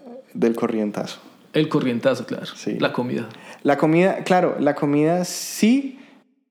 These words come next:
Speaker 1: por supuesto, pero es la practicidad del corrientazo. Es saber que salir de alguna parte al mediodía y que puedes ir a algún restaurante y tienes la comida de, de la casa, esa comida casera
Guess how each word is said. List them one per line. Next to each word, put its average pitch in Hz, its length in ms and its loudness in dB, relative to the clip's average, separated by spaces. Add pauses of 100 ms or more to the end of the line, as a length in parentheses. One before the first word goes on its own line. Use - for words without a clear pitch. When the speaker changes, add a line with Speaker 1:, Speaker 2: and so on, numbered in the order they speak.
(240)
Speaker 1:
por 113 160 0
supuesto, 117 640 -2 (960)
pero 127 220 4
es 120 200 0
la - 120 4
practicidad 131 720 4
del 123 160 0
corrientazo. 120 680 0
Es 104 100 -2
saber 123 400 2
que - 440 -2 (280)
salir 117 480 2
de 127 100 4
alguna 135 380 0
parte 135 260 0
al 143 80 2
mediodía 113 640 2
y 127 100 -2
que 127 140 -12
puedes 107 280 0
ir 123 100 2
a 123 40 4
algún 120 180 0
restaurante 120 840 0
y 113 360 0 (220)
tienes 110 360 0
la 127 100 0
comida 117 520 4
de, 131 200 2
de 117 140 0
la 104 120 2
casa, 117 420 0 (340)
esa 120 200 0
comida 123 300 2
casera 120 560 -2